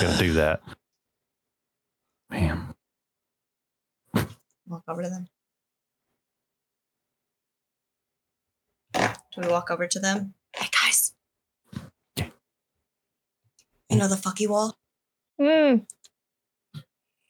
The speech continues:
Speaker 2: It's now a dank hole. So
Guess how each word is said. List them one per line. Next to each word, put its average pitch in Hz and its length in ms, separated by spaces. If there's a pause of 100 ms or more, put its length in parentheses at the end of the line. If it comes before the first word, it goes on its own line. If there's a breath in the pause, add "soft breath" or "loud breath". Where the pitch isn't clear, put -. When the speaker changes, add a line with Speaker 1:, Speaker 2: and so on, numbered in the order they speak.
Speaker 2:
It's - 160
now 175 100
a 165 60
dank 175 260
hole. 156 380 (540)
So 135 680